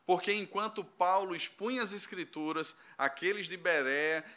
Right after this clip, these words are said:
examinavam escritura com escritura pra ver se de fato as coisas procediam dessa maneira. Paulo, então,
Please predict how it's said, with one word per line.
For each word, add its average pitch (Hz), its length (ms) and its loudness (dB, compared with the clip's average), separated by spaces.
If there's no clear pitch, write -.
examinavam 170 840 2
escritura 202 680 -4
com 214 120 -10
escritura 180 720 -2
pra 180 220 2
ver 156 240 -4
se - 120 -6
de 160 140 -14
fato 147 420 -2
as 156 140 -4
coisas 143 400 -8
procediam 139 800 -4
dessa 139 260 -2
maneira. 147 580 -2
Paulo, 208 320 10
então, 196 420 2